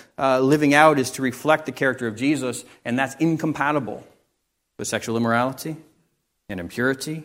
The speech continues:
or covetousness. "Must not even be named among us. It's not proper among saints." Then he continues, "Let there be no filthiness, nor foolish talk, nor crude joking,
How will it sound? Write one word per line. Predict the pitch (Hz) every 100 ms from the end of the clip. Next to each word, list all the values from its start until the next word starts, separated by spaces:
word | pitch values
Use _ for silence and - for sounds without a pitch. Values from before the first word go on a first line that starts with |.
| -
or | -
covetousness. | 123 135 131 151 160 165 - - - _ _ -
"Must | 170 190
not | 214
even | 285
be | 190
named | 170 160
among | 139 139 123
us. | 110
It's | 135
not | 170 214
proper | 175 156 139
among | 113 104
saints." | 92 92 - - _
Then | 135
he | 151
continues, | 165 - 104 120 185 - _ _ _ _ _ _ _ _ _ _ -
"Let | 147
there | 147
be | 139
no | 135
filthiness, | 180 - 135 143 151 165 190 -
nor | 120
foolish | 107 110 135 147
talk, | 110 104 113 117
nor | 113
crude | 101 - 117 127
joking, | 107 98 - 98 120